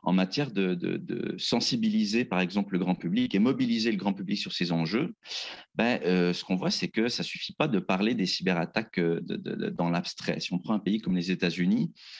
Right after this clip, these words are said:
on voit que ça a pris des révélations, euh, très publiques, très explicites, les noms d'entreprises touchées, des dénonciations officielles, et cetera, pour vraiment, euh, frapper les consciences, convaincre les gens qu'il fallait une stratégie nationale forte, mobiliser des,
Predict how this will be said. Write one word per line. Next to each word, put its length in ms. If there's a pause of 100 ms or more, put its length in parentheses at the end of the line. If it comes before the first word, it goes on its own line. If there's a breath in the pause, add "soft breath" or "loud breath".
(280 loud breath)
on 80
voit 100
que 80
ça 120
a 40
pris 240
des 80
révélations, 840 (760)
euh, 120
très 200
publiques, 400
très 200
explicites, 720
les 100
noms 160
d'entreprises 540
touchées, 540
des 120
dénonciations 600
officielles, 300
et 80
cetera, 500 (480 loud breath)
pour 140
vraiment, 640
euh, 300
frapper 360
les 120
consciences, 600
convaincre 340
les 80
gens 160
qu'il 160
fallait 220
une 100
stratégie 420
nationale 420
forte, 420
mobiliser 420
des, 320